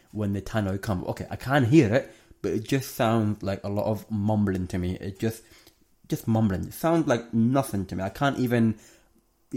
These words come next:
guess what is it about. So wherever I go, after you do your shopping, you bu-, you eat your food, you, you know, you, then you wanna sit down.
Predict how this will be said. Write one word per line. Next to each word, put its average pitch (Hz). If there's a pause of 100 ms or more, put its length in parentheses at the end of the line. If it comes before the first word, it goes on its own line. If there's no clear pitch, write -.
(220)
guess 120 (300)
what 110
is 107
it -
about. 95 (640)
So 143 (160)
wherever 175
I 156
go, 120
after 135
you 139
do 117
your 113
shopping, 104
you 98
bu-, 95
you 104
eat 113
your 110
food, 98
you, 113 (880)
you 135
know, 104
you, 131
then 143
you 139
wanna 131
sit 127
down. 127